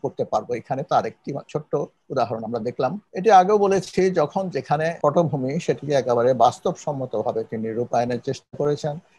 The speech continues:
এখানে যেহেতু কাঠমান্ডুতে ঘটনা, সেজন্য কাঠমান্ডুর সেই বিখ্যাত মন্দিরের মূর্তিটিকে আমরা দেখতে পাচ্ছি। এই সাদা কালো, কাছে দূরে, এগুলোর নানান রূপ এখানেও আমরা দেখছি।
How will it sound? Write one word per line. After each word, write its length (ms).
এখানে 320
যেহেতু 340
কাঠমান্ডুতে 720
ঘটনা, 580
সেজন্য 480
কাঠমান্ডুর 460
সেই 260
বিখ্যাত 400
মন্দিরের 580
মূর্তিটিকে 480
আমরা 180
দেখতে 280
পাচ্ছি। 360
এই 260
সাদা 420
কালো, 580
কাছে 320
দূরে, 520
এগুলোর 360
নানান 600
রূপ 240
এখানেও 320
আমরা 280
দেখছি। 380